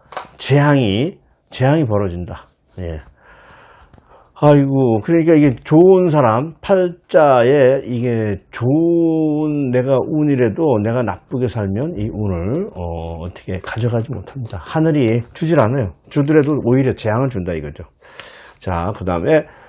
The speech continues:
본월 운수 부고 테레 했어요. 본월 운수. 자, 이달의 운수를 보고 같으면 나쁜 눈은 다 가고 좋은 일이 온다니까.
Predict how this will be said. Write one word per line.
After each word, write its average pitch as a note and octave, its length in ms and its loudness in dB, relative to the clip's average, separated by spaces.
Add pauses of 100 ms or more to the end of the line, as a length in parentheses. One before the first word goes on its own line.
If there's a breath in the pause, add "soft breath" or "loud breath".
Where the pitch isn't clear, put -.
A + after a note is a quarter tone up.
(280 loud breath)
본월 G#3+ 540 8
운수 E3+ 1040 0
부고 C3 540 -2
테레 F3+ 460 4
했어요. B2+ 300 -4
본월 A#2 300 -2
운수. F2 260 -6 (640 soft breath)
자, G3+ 280 2
이달의 F#3 420 6
운수를 D#3 340 0
보고 C#3+ 280 -2
같으면 D#3+ 360 -2
나쁜 A#2 320 -2
눈은 E3+ 240 -2
다 B2+ 320 0
가고 A#2+ 240 -2
좋은 G#2+ 320 -4
일이 F3 100 0
온다니까. A#2 380 -4